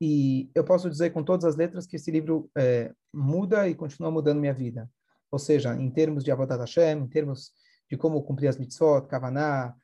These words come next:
é, traço de caráter, esse livro realmente mudou minha vida.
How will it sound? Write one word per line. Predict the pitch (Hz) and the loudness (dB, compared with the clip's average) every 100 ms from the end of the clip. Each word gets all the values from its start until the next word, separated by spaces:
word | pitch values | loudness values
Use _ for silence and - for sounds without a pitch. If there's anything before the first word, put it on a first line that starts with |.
| _ _ - | _ _ -6
é, | 120 120 120 113 113 135 | -4 -2 -4 -6 -8 -4
traço | - 160 147 | 0 2 0
de | 143 | -4
caráter, | 139 135 147 147 135 139 | 0 2 2 0 -4 -6
esse | 139 | -6
livro | 151 156 | -6 -4
realmente | 147 156 151 147 170 | -2 -2 -2 -6 -8
mudou | 151 143 147 165 | -2 2 2 2
minha | 143 | 0
vida. | 147 165 208 | -2 -2 -4